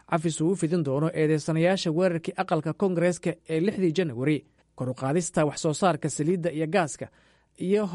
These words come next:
beddelidda kumanaan shaqaalaha dowladda federaalka ah iyo qodobo kale. Wuxuu kaloo sheegay Trump inuu isla marka uu xafiiska tago uu meesha ka saari doono amar kasta oo xagjirnimo iyo nacasnimo ka muuqata, siduu hadalka u dhigay,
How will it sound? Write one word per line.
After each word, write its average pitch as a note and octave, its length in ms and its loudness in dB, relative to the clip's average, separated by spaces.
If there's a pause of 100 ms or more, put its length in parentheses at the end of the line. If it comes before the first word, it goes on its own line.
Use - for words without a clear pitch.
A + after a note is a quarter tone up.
(380)
beddelidda E3 760 0
kumanaan E3 480 2
shaqaalaha E3+ 500 0
dowladda E3 460 0
federaalka E3+ 520 0 (120)
ah C#3+ 60 -4 (380)
iyo E3 160 2
qodobo C#3+ 340 -4
kale. C#3+ 220 0 (560)
Wuxuu A2 160 -8
kaloo D#3+ 220 2
sheegay C3 300 -2
Trump D#3 320 0 (340)
inuu G3+ 180 4
isla F3+ 240 0
marka G3+ 320 0
uu F3 100 0
xafiiska F3 540 -2
tago E3 300 -2
uu F3 120 0
meesha F3+ 320 0
ka F#3 140 -2
saari D#3+ 280 2
doono C3 320 0 (320)
amar G3 240 0
kasta E3+ 280 -2 (120)
oo F3 120 2
xagjirnimo E3 920 0
iyo F3+ 420 0 (200)
nacasnimo F3 760 0
ka G3+ 180 -4
muuqata, C#3 400 -2
siduu F#3 240 0
hadalka F3 280 0
u F#3 100 2
dhigay, D#3 260 2